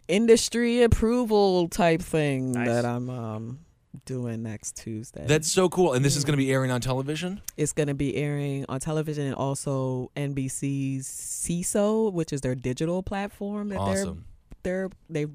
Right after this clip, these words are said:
Speaker 1: launched, like, a whole comedy thing, uh, internet thing, which I guess is the wave of the future where everything's going.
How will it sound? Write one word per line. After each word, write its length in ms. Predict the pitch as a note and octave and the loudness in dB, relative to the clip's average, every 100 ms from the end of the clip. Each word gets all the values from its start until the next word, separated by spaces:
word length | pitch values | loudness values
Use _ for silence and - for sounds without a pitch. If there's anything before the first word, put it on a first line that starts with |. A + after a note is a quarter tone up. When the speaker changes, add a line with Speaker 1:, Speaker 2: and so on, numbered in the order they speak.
| C3+ C#3 | -10 -4
Speaker 1:
launched, 400 | C#3+ D#3 D#3 D#3 | -2 -2 -2 -4
like, 160 | C#3+ | -4
a 80 | C#3+ | -2
whole 260 | D#3 D#3+ D3+ | -2 -2 -2
comedy 800 | - C#3+ D3+ D3+ D#3 D#3 C#3 D3 _ _ - - - - - _ _ _ - | -4 -6 -4 -4 -4 -4 -8 -12 _ _ -20 -20 -20 -20 -20 _ _ _ 2
thing, 320 | E3 D#3+ D#3 | 4 4 2
uh, 220 | C#3+ C#3+ - | 0 0 2
internet 420 | D#3 E3 E3+ E3+ | 2 2 0 -2
thing, 320 | - F3 E3+ | -4 -4 -2
which 200 | D#3+ C#3+ B2+ | -4 -2 -4
I 80 | B2+ | -4
guess 260 | B2 - | -6 -4
is 240 | B2 A#2+ - | -4 -6 -6
the 180 | B2 A#2 | -4 -4
wave 300 | A#2 E3 A#3+ | -4 -4 -4
of 60 | A#3 | -6
the 80 | |
future 520 | A#3+ - - E3 B2 B2+ - - | -6 -6 -6 -6 -6 -10 -14 -8
where 180 | - A#2+ | -4 -2
everything's 360 | B2 B2+ B2 | -2 -4 -4
going. 400 | B2 C3 C3 C#3+ | -4 -4 -6 -10